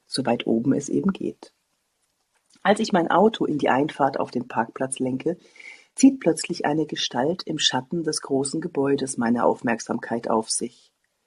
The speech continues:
Der steht da mit dem Gesicht Richtung Hauswand, so als würde er gerade, bah! Als er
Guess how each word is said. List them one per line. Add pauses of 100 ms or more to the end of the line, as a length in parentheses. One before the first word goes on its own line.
(340)
Der
steht
da
mit
dem
Gesicht
Richtung
Hauswand,
so
als
würde
er
gerade, (1160)
bah! (1120)
Als
er